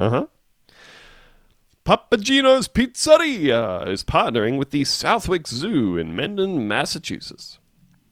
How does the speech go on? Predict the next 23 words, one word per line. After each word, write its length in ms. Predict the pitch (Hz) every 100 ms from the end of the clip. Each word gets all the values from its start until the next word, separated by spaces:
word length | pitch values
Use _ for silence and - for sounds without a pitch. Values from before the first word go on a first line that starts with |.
| _ - - - _
To 100 | -
celebrate, 460 | 123 247 233 131 139
the 60 | 123
brand 260 | 151 190
delivered 300 | 156 147 147
vegetarian 880 | - 92 165 - 190 214 214 214 214
pizzas 520 | 180 214 - 190 90 -
to 100 | 101
the 100 | 98
zoo's 300 | 98 120 120
chimpanzees. 1300 | 139 143 180 180 190 254 226 127 82 - - - - - _ _ _ _
The 80 | -
pizza 260 | - 131 120
was 140 | 107
delivered 400 | - 104 151 107
by 220 | 101 90
Papa 260 | 82 185 226
Gino's 380 | 175 196 196 165
mascot, 560 | 208 233 - 107 165 _ _ _ _ _ _ _ _ _ _ _ _ _ _ _
the 120 | 101
very 480 | 90 107 202 202 127
inventively 540 | 104 98 95 90 87
named 480 | 82 80 117 165 -